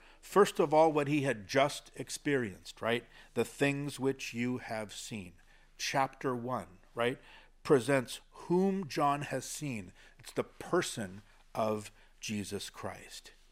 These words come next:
Then he's to write, after writing about what he just experienced, he's to write about the present experience, right? The things which are. That's chapters two and three, which deal with the Lord's people.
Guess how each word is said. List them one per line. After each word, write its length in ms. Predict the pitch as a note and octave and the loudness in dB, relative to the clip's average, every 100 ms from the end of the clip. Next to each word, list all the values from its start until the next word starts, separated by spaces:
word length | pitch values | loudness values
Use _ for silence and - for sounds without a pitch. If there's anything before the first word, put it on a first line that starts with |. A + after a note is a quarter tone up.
| - - - - | -20 -20 -20 4
Then 220 | C#3 G#3+ | 6 6
he's 160 | F#3 F3 | 2 -2
to 140 | - | -2
write, 320 | C#3 C3 C#3+ - - - | 4 4 4 -2 -20 2
after 360 | C#3 C#3 D#3+ | 4 4 2
writing 300 | C#3+ D3 D3 | 4 6 4
about 220 | C#3 C3 C#3 | 6 6 6
what 120 | C3 | 0
he 120 | C3 | -2
just 420 | G#2 G#2 F#3+ - | -2 4 4 2
experienced, 800 | C3 - - A2 G#2+ B2 C#3 - - - | -6 -8 -6 -4 -4 -6 -8 -16 -20 -16
he's 200 | - C#3+ | -6 -4
to 120 | - D3+ | -4 0
write 260 | C3+ C3+ | 2 2
about 420 | C3+ B2+ B2+ D#3 - - - | 2 4 6 4 -6 -12 -4
the 100 | C3+ | -4
present 640 | - - G3+ G#3 D#3 A2 | -4 2 2 4 -2 -4
experience, 720 | A2+ - - A#2 F#2 F2 - | -8 -8 -6 -4 -4 -10 -8
right? 160 | C3 B2+ | -6 -4
The 100 | D3+ | -8
things 520 | - A#2+ A#2+ C3+ - | -4 -4 -4 -8 -6
which 320 | A2 - - - - - | -6 -4 -12 -14 -20 -8
are. 440 | - G#3+ C3 E2+ - - - - | -2 0 -2 -6 -16 -20 -20 0
That's 260 | B2 - | 0 0
chapters 600 | - - D3 - C#3 A#2+ - | -4 -2 -2 0 -4 -6 -8
two 460 | - F3+ E3+ E3 D#3+ - - - - | -8 -4 -4 -4 -8 -16 -20 -16 -6
and 180 | A#2+ | -4
three, 720 | A#2 - D3 A3 D#3 F2+ C3+ - _ _ _ _ _ _ | -6 -12 -4 -2 -2 -6 -12 -16 _ _ _ _ _ _
which 180 | - C#3+ | -8 -6
deal 200 | - B2+ | 0 2
with 180 | B2+ C#3 | 2 0
the 100 | C3+ | -2
Lord's 480 | A#2+ G#2+ G#2 A2 - - | 0 2 2 0 -10 -14
people. 580 | - G#3+ G#3 - - | -6 -6 -6 -10 -20